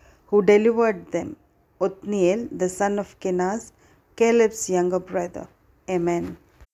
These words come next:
Israel always failed to fulfill God's perfect will for them. God asked them to occupy their promised land, but they could not. They were always doubtful of their inheritance.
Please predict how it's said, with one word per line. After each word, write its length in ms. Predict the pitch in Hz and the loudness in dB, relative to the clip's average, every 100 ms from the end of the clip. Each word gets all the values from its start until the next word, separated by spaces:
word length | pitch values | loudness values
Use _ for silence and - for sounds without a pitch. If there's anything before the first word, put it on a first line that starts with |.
| _ _ _ _ _ | _ _ _ _ _
Israel 500 | 233 247 226 294 294 | 4 4 6 6 6
always 540 | 196 190 208 226 254 247 | 4 4 4 4 4 0
failed 380 | 214 202 202 202 | 2 2 2 -4
to 60 | |
fulfill 520 | 202 190 190 190 202 | -6 -4 -4 -2 -2
God's 400 | 185 180 180 180 | 0 2 2 0
perfect 600 | - 185 185 185 185 - 165 | -2 2 2 2 -2 -2 -2
will 180 | 175 | 0
for 160 | 170 175 | 0 -4
them. 260 | 170 160 - _ _ _ _ _ - | -4 -6 -8 _ _ _ _ _ 6
God 240 | 190 185 - | 8 8 4
asked 300 | 185 190 - | 2 2 0
them 180 | 202 190 | -2 0
to 120 | 202 | -2
occupy 520 | 185 185 - 226 208 196 | 0 -2 -4 0 2 4
their 180 | 180 | 2
promised 640 | 175 - 196 190 220 190 - | 0 0 2 4 0 -6 -8
land, 420 | 180 208 170 180 - _ | 0 2 2 0 -10 _
but 240 | 165 160 | -2 2
they 140 | 160 170 | 4 2
could 240 | 170 165 | 2 -4
not. 380 | 170 170 - - _ _ _ _ _ | 0 -2 -2 -10 _ _ _ _ _
They 180 | 190 269 | 8 8
were 180 | 285 277 | 8 6
always 480 | 220 240 240 240 | 4 4 2 0
doubtful 680 | - 190 196 226 - 190 185 - | -2 2 2 0 -6 -6 -6 -4
of 200 | 175 175 | -6 0
their 160 | 185 180 | 0 2
inheritance. 840 | 185 170 185 185 185 160 - - | 0 -2 -4 -4 -4 -4 -8 -16